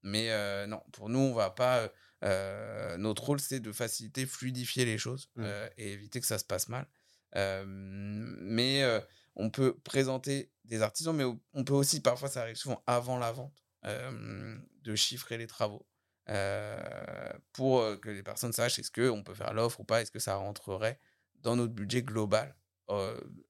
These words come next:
Speaker 1: le bien immobilier plus les travaux. Et dans ce cas-là, ça peut être nos ar-, enfin, des artisans qu'on présente ou pas,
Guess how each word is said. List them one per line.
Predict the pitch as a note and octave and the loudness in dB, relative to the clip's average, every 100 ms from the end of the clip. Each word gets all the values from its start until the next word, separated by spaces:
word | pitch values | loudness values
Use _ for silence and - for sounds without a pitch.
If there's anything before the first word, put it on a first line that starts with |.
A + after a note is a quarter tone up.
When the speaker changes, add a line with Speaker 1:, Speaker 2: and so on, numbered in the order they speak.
| _ | _
Speaker 1:
le | G#2+ | -6
bien | G2+ A2 | -2 0
immobilier | A2 G2 G2 G#2+ | 2 0 -2 -4
plus | D3 - - B2 - | -6 -10 -8 0 0
les | A2 | 0
travaux. | - A2 G#2 - _ _ _ | -2 -2 -2 -8 _ _ _
Et | G#2 | -2
dans | A#2 | 0
ce | A#2+ | 2
cas-là, | C3 C#3 | 2 4
ça | D#3 A#2 | 2 -2
peut | A#2 | -6
être | G#2+ - | -10 -10
nos | G2 A#2 G#2+ | -4 0 2
ar-, | G#2 | 0
enfin, | - G2+ | 0 -6
des | G2 | -4
artisans | F#2 - A2 G#2+ | -8 -6 -6 -4
qu'on | F#2+ | -4
présente | A#2+ C3+ C#3 _ | -2 -2 -4 _
ou | B2 C#3 | -8 -2
pas, | C#3+ | -2